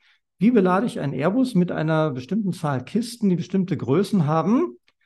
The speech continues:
Das geht noch, aber unter der gleichzeitigen Randbedingung, dass der Schwerpunkt in der Mitte liegt. Das ist ein kombinatorisches Problem, was schwieriger wird,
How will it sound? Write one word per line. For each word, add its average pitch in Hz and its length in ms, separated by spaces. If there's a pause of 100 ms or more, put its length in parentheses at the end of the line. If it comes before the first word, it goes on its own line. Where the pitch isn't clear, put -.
(420)
Das 139 200
geht 139 200
noch, 226 380
aber 202 400
unter 170 200
der 147 120
gleichzeitigen 156 580
Randbedingung, 170 840
dass 147 200
der 127 120
Schwerpunkt 185 500
in 156 80
der 143 80
Mitte 165 220
liegt. 117 400
Das 139 160
ist 170 100
ein 175 120
kombinatorisches 175 840
Problem, 160 600 (720)
was 165 420 (160)
schwieriger 214 400
wird, 160 400